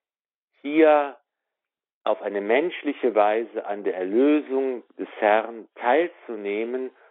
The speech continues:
und sie für das eigene Leben fruchtbar zu machen, um am Ende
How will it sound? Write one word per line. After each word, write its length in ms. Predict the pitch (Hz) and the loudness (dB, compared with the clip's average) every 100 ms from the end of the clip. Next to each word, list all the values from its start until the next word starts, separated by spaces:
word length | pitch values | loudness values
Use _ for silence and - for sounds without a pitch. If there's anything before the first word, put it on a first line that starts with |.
| _ | _
und 240 | 135 131 | -2 -2
sie 80 | - | -2
für 100 | - | 2
das 200 | 107 101 | 2 2
eigene 280 | - 113 117 | 0 0 0
Leben 220 | 107 95 - | -2 -4 -4
fruchtbar 460 | - 165 - 123 113 - | -4 -4 0 0 0 -4
zu 60 | |
machen, 380 | 104 104 110 - | -4 -4 -4 -8
um 160 | 107 98 | -8 -6
am 160 | 92 | -6
Ende 600 | 69 135 190 165 101 85 | -4 -2 -2 2 2 2